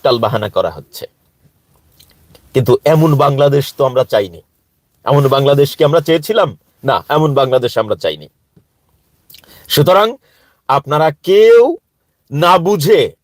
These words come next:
আবেগী হয়ে লেখালেখি খুব একটা বেশি করবেন না। দরকার আছে দু একটা লাইন লেখেন, কিন্তু ক্রমাগত আসল ঘটনা,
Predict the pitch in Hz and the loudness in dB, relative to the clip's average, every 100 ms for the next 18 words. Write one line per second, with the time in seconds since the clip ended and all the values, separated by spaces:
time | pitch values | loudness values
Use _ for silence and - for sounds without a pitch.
0 | _ _ - 143 165 175 147 170 147 165 | _ _ -2 0 2 2 0 -2 -2 0
1 | 117 82 _ _ _ _ _ - 120 120 | -2 -4 _ _ _ _ _ -6 -2 0
2 | 156 156 170 - 180 190 160 160 151 156 | 0 2 0 0 -2 0 0 0 0 0
3 | 139 139 113 107 85 73 73 - _ _ | -2 -4 -4 -4 -6 -14 -18 -20 _ _
4 | - 220 202 190 160 160 165 147 160 147 | -2 0 2 0 0 0 0 0 0 0
5 | 143 127 120 117 87 - _ _ - 147 | 0 -2 -4 -6 -12 -18 _ _ -4 -2
6 | 156 151 151 175 185 170 165 147 131 104 | 0 0 2 4 2 2 0 0 -2 -4
7 | _ _ _ _ - 139 - 208 220 170 | _ _ _ _ -4 -4 0 0 2 0
8 | 165 165 135 104 | 0 0 0 -4